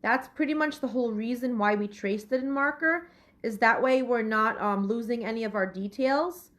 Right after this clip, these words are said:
So when our paint is dry, you'll be able to see the marker through your paint. And then when everything is completely dry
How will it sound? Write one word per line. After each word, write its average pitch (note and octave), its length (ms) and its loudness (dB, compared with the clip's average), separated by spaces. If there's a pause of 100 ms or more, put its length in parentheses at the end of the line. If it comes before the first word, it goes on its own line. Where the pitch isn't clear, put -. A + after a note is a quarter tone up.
(300)
So - 180 -6
when A3+ 240 0
our B3 220 2
paint A#3+ 400 -6 (540)
is G#3+ 200 -8
dry, G#3 540 4
you'll B3+ 260 0
be G#3 200 -6
able A#3+ 280 2
to C#4 120 -8
see C4 160 -6
the G#3+ 140 -4
marker G#3+ 480 -2 (160)
through A3+ 240 -6
your C4 180 -2
paint. A#3+ 420 -2 (800)
And G#3 280 -2
then G#3+ 220 0
when G#3+ 100 2
everything C#4+ 520 0
is B3 160 0
completely C4 680 0
dry F#3 540 -4